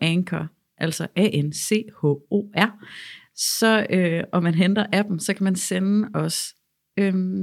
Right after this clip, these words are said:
voicemails. <gasps> Man kan simpelthen sende, øh, beskeder, hvor man lige optager, at man lige siger, "Hej, hej,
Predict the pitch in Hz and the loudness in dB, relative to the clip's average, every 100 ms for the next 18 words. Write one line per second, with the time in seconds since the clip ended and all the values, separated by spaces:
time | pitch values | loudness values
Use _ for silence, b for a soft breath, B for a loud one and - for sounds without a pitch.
0 | 175 208 277 277 175 156 160 - B B | 2 4 4 4 0 0 -2 2 B B
1 | B B B B - 196 180 180 226 226 | B B B B -4 -2 0 0 4 4
2 | 214 220 208 226 247 247 - 175 175 170 | 4 2 2 4 2 -2 -6 -2 -2 -2
3 | 170 170 185 - 277 214 202 202 220 208 | -4 -4 -4 -2 0 2 4 4 2 2
4 | 208 - 196 175 190 185 180 180 180 269 | 0 0 0 0 2 0 0 -4 -2 0
5 | 285 262 247 | 0 0 0